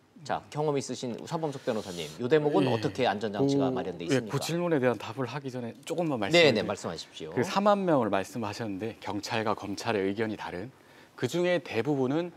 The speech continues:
Speaker 2: 기소유예입니다.
Speaker 1: 음.
Speaker 2: 기소유예도 불기소로 들어가거든요.
Speaker 1: 음.
Speaker 2: 죄는 인정되지만 여러 가지 정황을 봐서 사-, 초범이고 뭐 이런 걸 봐서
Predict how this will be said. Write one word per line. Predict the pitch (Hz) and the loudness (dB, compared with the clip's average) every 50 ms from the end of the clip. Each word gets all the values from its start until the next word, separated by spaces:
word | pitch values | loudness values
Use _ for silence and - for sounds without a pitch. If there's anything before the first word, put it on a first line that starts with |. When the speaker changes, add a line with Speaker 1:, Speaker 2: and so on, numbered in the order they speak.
| - | -10
Speaker 2:
기소유예입니다. | - - 113 - - 190 165 113 98 90 78 - - 131 139 - _ _ _ - - - _ _ _ _ - _ - | -6 -4 -4 -2 -2 -2 -2 -2 -2 -4 -8 -12 -14 -14 -16 -16 _ _ _ -20 -20 -20 _ _ _ _ -20 _ -12
Speaker 1:
음. | 98 92 87 85 85 73 73 76 - - _ - | -10 -10 -10 -10 -12 -14 -16 -18 -20 -20 _ -6
Speaker 2:
기소유예도 | - 143 135 190 214 202 175 156 139 139 139 190 | -2 2 6 8 8 8 10 10 8 8 6 4
불기소로 | 170 - - 135 147 156 202 190 180 165 139 107 | 2 2 2 0 2 2 2 2 2 2 2 2
들어가거든요. | - - 101 92 92 87 90 85 87 87 85 87 90 90 87 - - 98 | 0 -2 -4 -4 -4 -6 -6 -10 -12 -14 -14 -14 -14 -14 -16 -18 -16 -16
Speaker 1:
음. | 92 85 80 78 78 85 120 139 - _ _ _ - | -14 -14 -14 -14 -14 -14 -16 -18 -18 _ _ _ -10
Speaker 2:
죄는 | - - 127 135 151 170 160 | -2 2 4 6 8 6 6
인정되지만 | 131 110 113 117 131 147 147 127 98 95 87 - 117 110 98 95 101 107 113 110 95 82 - - - - - _ - - - - - - - _ _ _ _ _ - - | 6 4 4 4 6 4 4 4 0 -2 -6 -4 -2 -2 -2 0 0 -2 -2 -2 -4 -8 -12 -20 -20 -20 -20 _ -20 -20 -20 -20 -20 -20 -20 _ _ _ _ _ -2 2
여러 | 107 110 123 131 | 4 6 6 6
가지 | 135 139 135 131 123 123 127 123 120 | 6 4 4 2 2 2 2 0 0
정황을 | - 107 107 117 131 143 143 143 - | -4 -4 -2 0 0 0 0 -2 -2
봐서 | - - 92 92 - 151 160 180 185 - - - - - | -4 -6 -8 -6 -4 -4 -4 -4 -4 -8 -14 -20 -20 -14
사-, | - - 160 151 - - - - - | -8 -6 -6 -6 -8 -10 -20 -20 -14
초범이고 | - - 170 156 165 147 131 120 113 147 165 | -8 -4 2 2 2 2 2 2 2 2 4
뭐 | 156 123 113 | 4 4 4
이런 | 117 127 127 | 4 2 0
걸 | 127 - | -4 -4
봐서 | - 98 - - 147 160 156 | -4 -6 -4 -2 -2 -2 -4